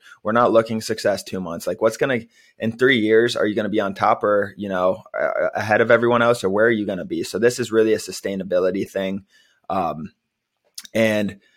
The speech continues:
if you do these things, it doesn't guarantee immediate success. It guarantees long-term success, I think. Immediate success, there's a lot of variables in there. Um, Ron and I didn't make good money for six months or so. Um, some people do it quicker, some people do it longer, but there's just so many variables.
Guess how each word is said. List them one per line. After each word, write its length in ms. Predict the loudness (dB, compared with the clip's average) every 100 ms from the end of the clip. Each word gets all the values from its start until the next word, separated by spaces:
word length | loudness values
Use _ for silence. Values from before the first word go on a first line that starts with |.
| _ _
if 80 | -4
you 80 |
do 140 | 2 4
these 220 | 4 2
things, 260 | 0 0 0
it 80 |
doesn't 300 | 4 2 2
guarantee 520 | 2 2 0 -2 -2 -4 -6 -8
immediate 420 | 0 2 2 0
success. 440 | -4 -6 -4 -4 -6
It 60 |
guarantees 560 | -6 -6 -6 -6 -8 -8
long-term 680 | -2 4 4 4 -4 -6 -8
success, 600 | -10 -10 -8 -8 -8 -12 -14
I 120 | -14 -12
think. 340 | -12 -12 -16 -20 -14
Immediate 380 | -2 2 6 6
success, 440 | 4 0 4 4
there's 200 | 4 0
a 60 | 2
lot 180 | 2 2
of 80 | 2
variables 540 | 2 0 0 -2 -2
in 140 | -6
there. 340 | -4 -2 -2 -4 _ _ -10
Um, 260 | -6 -4 4
Ron 220 | 6 6
and 80 | 6
I 100 | 6
didn't 180 | 4
make 200 | 4 2
good 140 | 2 0
money 220 | 0 -2
for 200 | -2 -4
six 260 | -2 -4 -2
months 260 | -4 -4
or 60 | -8
so. 400 | -2 0 0 -2 _ _ _ -10
Um, 200 | -6 -4
some 200 | -2 0
people 240 | 0 0
do 140 | 2 2
it 80 |
quicker, 320 | 2 0 0 -2
some 180 | -2
people 240 | -2 -4 -2
do 160 | 0
it 40 | 0
longer, 280 | 0 -2 -4
but 160 | -4
there's 180 | -4 -4
just 160 | -4 -4
so 140 | -4
many 160 | -4 -6
variables. 640 | -4 -4 -4 -6 -8 -8